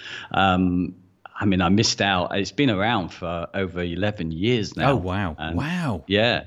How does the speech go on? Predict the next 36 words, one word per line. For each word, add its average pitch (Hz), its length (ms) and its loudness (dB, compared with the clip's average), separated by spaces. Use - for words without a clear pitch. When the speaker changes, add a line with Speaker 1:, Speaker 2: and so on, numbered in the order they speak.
Speaker 1:
It 135 160 2
even 185 220 4
had 104 200 -2
a 95 40 -4
lifetime 107 640 -4
deal 120 540 -6
when 71 140 -8
it - 60 0
Speaker 2:
Ah, 87 260 0
Speaker 1:
came 69 80 -4
out. 67 320 -10
Speaker 2:
some - 220 -12
Speaker 1:
Uh, - 40 -4
Speaker 2:
people 78 220 -4
Speaker 1:
we 80 80 -4
Speaker 2:
did 85 80 -2
Speaker 1:
missed 82 160 -4
Speaker 2:
very 76 60 2
Speaker 1:
out 58 80 0
on 80 60 -2
Speaker 2:
well. 78 100 -2
Speaker 1:
that. - 140 -10
Yeah. 95 420 0
<laughs> - 200 -16
So, 120 680 2
um, 135 260 0
but 170 140 2
I 196 80 4
did, 277 220 -2
I 190 180 -6
did 277 220 -6
play 208 260 -2
around 165 320 0
a 147 40 0
little 170 420 -2
bit. 76 440 -10